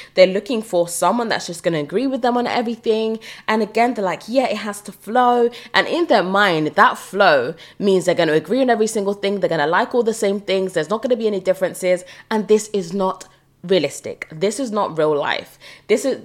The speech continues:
you know, life is not a movie. Life is not Hollywood. Life is not a rom-com. We are dealing with reality.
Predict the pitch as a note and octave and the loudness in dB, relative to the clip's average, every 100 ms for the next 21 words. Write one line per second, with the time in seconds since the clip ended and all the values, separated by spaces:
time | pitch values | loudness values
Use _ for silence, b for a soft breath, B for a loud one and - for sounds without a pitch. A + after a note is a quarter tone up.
0 | E3 F3+ D#3 B2 D#3 C#4 D#4 A3+ F#3+ E3+ | -4 0 0 2 4 4 2 -2 0 0
1 | F3+ A3 A3 F3 F3+ E3 E3 - G3 A3+ | -2 -2 -2 2 2 0 -8 -4 0 0
2 | G#3 G3 E3+ F#3 A3 F#3 D3+ D#3 D#3 F3+ | 0 -2 -2 -2 -4 -6 -4 -4 -4 -6
3 | G3 G#3 G#3+ A3 B B B G#3+ B3 A3 | -6 -4 -4 -6 B B B -2 0 0
4 | F#3 F#3 F3 D#3+ D3+ D#3+ D3+ D#3+ D#3 - | 0 0 -2 -6 -6 -4 -2 -2 -4 -8
5 | B2 | -14